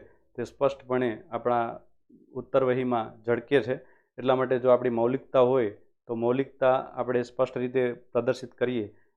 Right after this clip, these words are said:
તો એ આપણું જે પ્રશ્નપત્ર છે એ બીજાથી અલગ લાગશે. ખૂબ સારા અક્ષરથી આપણે જ્યારે કોઈ પણ પ્રશ્નનો ઉત્તર વ્યવસ્થિત રીતે, અ, જે પદ્ધતિ પ્રમાણે આપશું, તો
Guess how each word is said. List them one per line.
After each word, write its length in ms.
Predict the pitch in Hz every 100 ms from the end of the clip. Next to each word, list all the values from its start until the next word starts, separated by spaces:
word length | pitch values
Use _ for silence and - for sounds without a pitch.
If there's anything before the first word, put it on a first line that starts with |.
| _ -
તો 120 | 127
એ 260 | - 135
આપણું 300 | 131 120 123
જે 80 | 123
પ્રશ્નપત્ર 680 | 123 120 131 123 123 120 120
છે 260 | 117 113 107
એ 400 | - 127 127 120
બીજાથી 680 | 117 120 123 123 127 - _
અલગ 260 | 131 139 156
લાગશે. 540 | 123 117 - - - _ _ _ _ _
ખૂબ 180 | 143
સારા 280 | 120 127 131
અક્ષરથી 400 | 127 131 127 131
આપણે 220 | 123 123
જ્યારે 300 | 117 123 123
કોઈ 160 | 117 123
પણ 160 | 120 120
પ્રશ્નનો 400 | 117 123 120 117
ઉત્તર 300 | 117 123 113
વ્યવસ્થિત 500 | 117 120 117 123 117
રીતે, 460 | 110 123 120 - _ _ _ _ _ _ - 127
અ, 260 | 117 113 113
જે 340 | 113 117 - _ _ _
પદ્ધતિ 340 | 117 135 143
પ્રમાણે 360 | 123 120 123 123
આપશું, 400 | 127 - 107 98 _ _ _ _
તો 340 | - 120 107